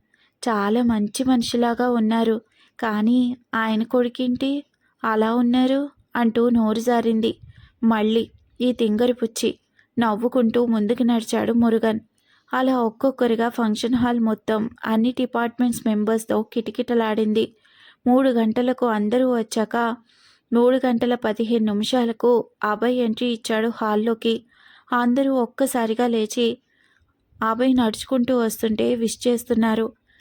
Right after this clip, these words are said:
అభయ్ అలా హుందాగా నడుచుకుంటూ రావడం, అందరూ అలా లేచి విష్ చేయడం చూసిన కీర్తికు అభయ్ ఒక పెద్ద బాహుబలిలా కనిపించాడు. అలా నడుచుకుంటూ వస్తున్న అభయ్ కీర్తిని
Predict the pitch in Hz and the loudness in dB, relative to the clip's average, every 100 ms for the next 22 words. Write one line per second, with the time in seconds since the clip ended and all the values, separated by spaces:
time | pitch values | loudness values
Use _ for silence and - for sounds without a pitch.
0 | _ - 214 202 240 247 226 226 226 233 | _ -6 -4 0 2 2 2 2 -2 -4
1 | - _ - 226 220 254 254 262 240 226 | -12 _ 2 2 4 2 0 0 0 -2
2 | - - 233 247 233 220 214 226 220 220 | -6 0 0 2 0 0 0 0 -2 -4
3 | _ - 214 214 214 247 240 233 _ _ | _ -6 -2 0 2 2 2 0 _ _
4 | _ - 269 269 247 226 233 269 220 226 | _ -2 2 2 2 2 2 -2 -2 -2
5 | - 254 240 247 233 226 226 226 233 - | 0 0 2 0 0 -4 -2 -2 -2 0
6 | 196 196 247 226 233 226 240 _ _ _ | -2 -2 -4 0 2 2 -2 _ _ _
7 | _ 214 208 233 233 226 _ - 233 226 | _ -4 -2 0 0 0 _ -6 -4 -4
8 | 220 214 - - 226 220 202 220 233 247 | -2 -4 -2 -4 -2 0 0 0 0 2
9 | 233 220 214 240 240 220 233 220 233 220 | 4 2 0 -2 -2 -2 -2 -2 0 0
10 | 220 - _ _ _ _ 226 240 247 226 | -2 -4 _ _ _ _ -2 0 2 0
11 | 208 214 - 247 240 254 240 233 240 233 | -2 -4 -2 0 2 2 0 0 0 2
12 | 208 196 233 226 - - 208 214 247 226 | 0 0 0 0 -2 -2 -2 -2 -2 0
13 | 233 | 0